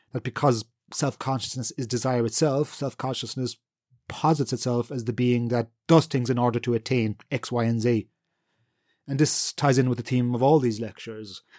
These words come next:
Self-consciousness is always transcending itself, or going beyond itself, or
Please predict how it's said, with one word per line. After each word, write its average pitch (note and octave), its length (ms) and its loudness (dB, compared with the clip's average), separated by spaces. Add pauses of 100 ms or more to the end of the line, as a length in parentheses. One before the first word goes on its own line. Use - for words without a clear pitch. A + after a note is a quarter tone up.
(100)
Self-consciousness B2+ 760 -6
is A#2 100 -2
always B2 320 2
transcending B2+ 540 -4
itself, A2 480 -10
or A2 160 -8
going A#2 220 -6
beyond B2 360 -4
itself, A2+ 560 -8
or A2 180 -6